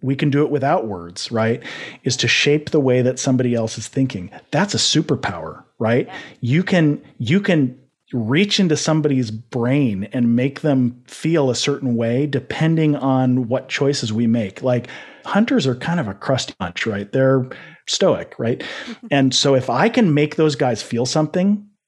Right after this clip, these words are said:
Speaker 1: you know, I really feel like I've succeeded. I can, eh, you know, if I get a reaction out of these guys, I go,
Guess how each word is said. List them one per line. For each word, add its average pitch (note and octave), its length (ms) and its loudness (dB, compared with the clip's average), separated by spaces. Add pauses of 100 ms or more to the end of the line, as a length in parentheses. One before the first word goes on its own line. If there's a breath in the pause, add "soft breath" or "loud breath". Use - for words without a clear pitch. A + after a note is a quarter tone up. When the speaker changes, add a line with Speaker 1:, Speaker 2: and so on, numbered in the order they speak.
(280)
Speaker 1:
you C#3 120 2
know, B2 300 0 (100)
I D#3+ 140 2
really D3 520 4
feel C#3 220 0
like C3 180 2
I've A#2+ 160 0
succeeded. A#2+ 560 -2
I A#2 140 0
can, B2+ 400 2
eh, C#3+ 120 0
you C#3+ 140 -2
know, B2 140 2
if A#2+ 140 -4
I D3 120 4
get F#3+ 180 2
a D3 40 4
reaction B2 520 0
out A#2+ 100 2
of G#2+ 80 0
these B2 200 0
guys, D3 320 0
I B2+ 140 -2
go, A#2 400 -2